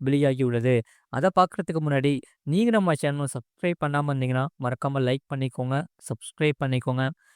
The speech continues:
உங்க நண்பர்களுக்கு தெரியப்படுத்தவும் ஷேர் பண்ணிக்கோங்க. பொங்கல் பரிசில் பணம் வழங்கப்படாதா என்ற கேள்வி மக்களிடையே திடீரென எழுந்துள்ளது.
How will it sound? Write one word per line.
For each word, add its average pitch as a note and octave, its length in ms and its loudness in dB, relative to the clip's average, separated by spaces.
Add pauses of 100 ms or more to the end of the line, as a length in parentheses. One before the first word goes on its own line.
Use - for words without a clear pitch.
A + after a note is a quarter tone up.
(220)
உங்க E3 280 2
நண்பர்களுக்கு C#3+ 480 0
தெரியப்படுத்தவும் C3+ 800 0
ஷேர் B2+ 300 -4
பண்ணிக்கோங்க. A#2 460 -2 (880)
பொங்கல் G3+ 400 4
பரிசில் D3 440 2 (260)
பணம் D3 340 0 (800)
வழங்கப்படாதா D3+ 800 4 (120)
என்ற C3 220 2 (140)
கேள்வி D3 420 2 (240)
மக்களிடையே C3+ 800 0 (340)
திடீரென D3 500 0 (340)
எழுந்துள்ளது. B2 680 2